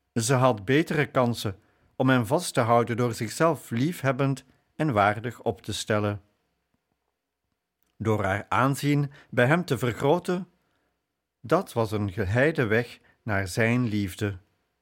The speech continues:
Er werd beschaafd op de deur geklopt.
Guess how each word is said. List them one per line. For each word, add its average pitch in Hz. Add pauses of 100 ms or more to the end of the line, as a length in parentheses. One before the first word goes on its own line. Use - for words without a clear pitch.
(1400)
Er 147
werd 160
beschaafd 113
op 113
de 117
deur 101
geklopt. -